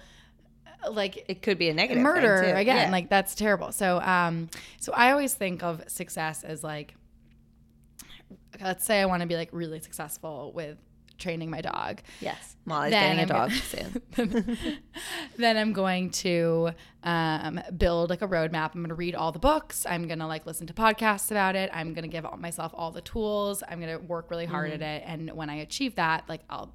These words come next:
Speaker 1: I'll, that'll be a
Speaker 2: You'll feel
Speaker 1: success to
Speaker 2: successful.
Speaker 1: me.
Speaker 2: That's actually very interesting 'cause I've talked on a few episodes about how I struggle now, especially being outside of the corporate world,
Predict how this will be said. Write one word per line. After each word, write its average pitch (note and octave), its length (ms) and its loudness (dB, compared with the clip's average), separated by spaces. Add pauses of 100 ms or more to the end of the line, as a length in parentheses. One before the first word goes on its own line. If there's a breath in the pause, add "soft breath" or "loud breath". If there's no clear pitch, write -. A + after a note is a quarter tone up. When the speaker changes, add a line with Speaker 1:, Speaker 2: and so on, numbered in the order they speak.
Speaker 1:
I'll, - 180 -16
that'll D#3 200 -6
be E3 100 -12
a - 60 -8
Speaker 2:
You'll D#3 100 -6
feel - 200 -6
Speaker 1:
success - 80 -10
to D#3 80 -6
Speaker 2:
successful. - 400 -6
Speaker 1:
me. - 80 -18 (500 loud breath)
Speaker 2:
That's G3+ 160 -4
actually C4+ 260 -4
very E3+ 260 2
interesting D3+ 340 -8
'cause E3 180 -8
I've E3 160 2
talked - 360 -4 (380)
on D#3 280 4
a D3+ 80 -4
few G3 300 -2
episodes D3+ 500 -4
about D3+ 240 -2
how D3 460 -4 (360 loud breath)
I E3+ 180 6
struggle D3 480 -2
now, D3 320 -2
especially C#3 640 -6
being C#3+ 440 -10
outside C#3 420 -12
of C3+ 80 -16
the - 80 -14
corporate A3 320 -4
world, D#3 340 -4